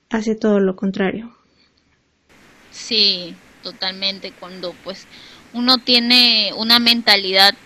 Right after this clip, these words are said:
Speaker 2: eh, de escasez, ¿no? Eh, pues no vas a ver ninguna oportunidad, porque tu mente siempre te va a autosabotear y te va a decir de que, pues, hay problemas por todos lados, ¿no? Y, y yo creo que se trata también de entrenar a tu mente, ¿no? De ver,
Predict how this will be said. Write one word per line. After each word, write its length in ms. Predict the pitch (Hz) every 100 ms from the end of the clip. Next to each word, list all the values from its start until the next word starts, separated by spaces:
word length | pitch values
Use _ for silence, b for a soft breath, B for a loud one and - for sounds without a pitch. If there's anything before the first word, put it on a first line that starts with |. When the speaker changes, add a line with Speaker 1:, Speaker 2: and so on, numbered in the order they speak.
| - -
Speaker 2:
eh, 280 | 214 214 - 180
de 60 |
escasez, 800 | 208 - - 202 208 240 226 214
¿no? 480 | 190 185 214 240 214 - -
Eh, 560 | 190 185 180 180 180 -
pues 140 | 208
no 180 | 220 220
vas 220 | 214 208
a 80 | 202
ver 220 | 196 190
ninguna 360 | 190 190 185 185
oportunidad, 760 | - 180 - 175 175 185 247
porque 240 | - 202 -
tu 140 | -
mente 340 | 185 190 196 202
siempre 400 | - 190 - 208
te 160 | 190
va 60 | 180
a 40 |
autosabotear 680 | 180 202 196 180 175 190 190
y 80 | 196
te 100 | 180
va 120 | 180
a 40 |
decir 260 | 180 175 190
de 180 | 196 196
que, 260 | - 170 -
pues, 200 | 170 175 - B B B
hay 100 | 208
problemas 540 | 214 202 202 202 196
por 160 | - 185
todos 320 | - 185 190
lados, 840 | 196 190 196 190 180 185 185 - - - B B B B -
¿no? 360 | 190 202 214 240
Y, 460 | 254 208 180 170 -
y 120 | 190
yo 120 | 196 202
creo 320 | 214 214 214
que 600 | 196 180 170 147 - - - - -
se 180 | - 208
trata 360 | - 208 240
también 340 | 233 196 196 196
de 80 | 208
entrenar 540 | 208 190 190 185 190
a 80 | 208
tu 160 | 196
mente, 420 | 180 180 180 160 165
¿no? 280 | 170 165 165
De 180 | 170
ver, 380 | 175 175 175 170